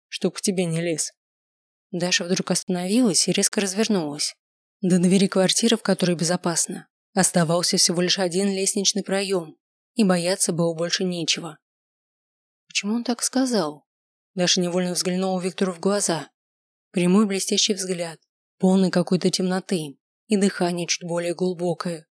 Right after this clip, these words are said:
чем предполагала ситуация. Ей же не семнадцать.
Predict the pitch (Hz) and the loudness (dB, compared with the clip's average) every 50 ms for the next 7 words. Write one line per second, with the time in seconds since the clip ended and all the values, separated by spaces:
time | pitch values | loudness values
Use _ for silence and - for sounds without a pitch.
0 | _ _ - - 185 160 - 165 156 _ - 180 170 165 156 - 165 160 156 - | _ _ 0 0 0 0 0 -2 -4 _ 0 0 0 2 0 0 -2 -2 0 -2
1 | - 165 - 170 160 156 156 151 - - - 156 160 _ _ _ _ _ _ _ | -2 0 0 0 0 0 0 -2 -2 -4 -4 -4 -10 _ _ _ _ _ _ _
2 | _ _ _ _ _ _ _ _ - 180 170 175 175 - 175 175 175 165 - - | _ _ _ _ _ _ _ _ -10 -6 -4 -2 -2 -2 -2 -2 -2 -2 0 0
3 | 175 165 170 180 190 208 - - 160 - - | 0 -2 -2 -4 -4 -4 -4 -6 -6 -6 -10